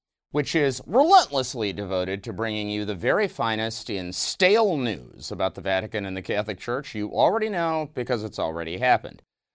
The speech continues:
On this week's program, we've got the Vatican's prime minister publicly corrects the boss.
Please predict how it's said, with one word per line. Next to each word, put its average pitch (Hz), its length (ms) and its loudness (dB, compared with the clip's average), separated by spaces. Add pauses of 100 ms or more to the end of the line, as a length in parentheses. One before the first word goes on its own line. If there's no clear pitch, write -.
(240)
On 170 220 4
this 277 240 2
week's 165 220 -2
program, 87 540 0
we've 82 260 -8
got 180 280 8 (560)
the 147 140 4
Vatican's 190 640 6
prime 185 680 0
minister 160 500 -4
publicly 175 840 2
corrects 123 580 -2
the 113 100 -8
boss. - 680 0